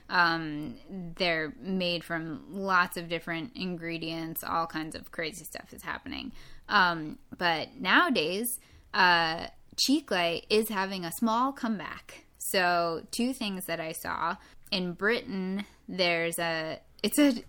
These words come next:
"in Britain," and then it said "a Mexican company." So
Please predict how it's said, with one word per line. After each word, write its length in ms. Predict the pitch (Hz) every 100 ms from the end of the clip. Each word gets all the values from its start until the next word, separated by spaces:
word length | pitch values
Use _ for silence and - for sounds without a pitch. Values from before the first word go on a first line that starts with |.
| -
"in 240 | 214 262
Britain," 480 | 208 196 - 165 160
and 120 | - 175
then 100 | 170
it 120 | -
said 220 | 170 165 -
"a 80 | 175
Mexican 580 | 185 294 - 202 185 180
company." 600 | 180 165 - 175 180 196 - - -
So 440 | 196 175 160